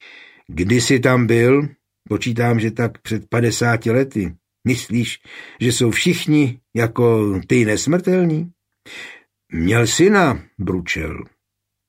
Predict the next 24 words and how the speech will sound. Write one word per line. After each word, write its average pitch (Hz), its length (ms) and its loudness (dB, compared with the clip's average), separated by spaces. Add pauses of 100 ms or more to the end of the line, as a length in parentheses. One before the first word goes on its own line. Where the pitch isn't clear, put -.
Když 110 340 0
si 131 160 -2
něco 92 440 -4 (160)
umanul, 123 600 -2 (200)
byl 156 160 -2
jako 135 240 -2
mezek. 104 440 -4 (1200)
„Hádám, 180 1000 2 (520)
že 123 180 2
už 139 260 2
by 147 360 4
mohl 139 380 4
být 127 460 0 (360)
taky 190 260 -2
v - 140 -12
pánu. 104 580 0 (640)
Leda 135 320 4
by 156 120 4
měl 170 280 4
vnuka,“ 156 560 0 (520)
pobaveně 107 520 -2
ho 95 140 -4
kárala 98 440 -4
Markéta. 87 680 -8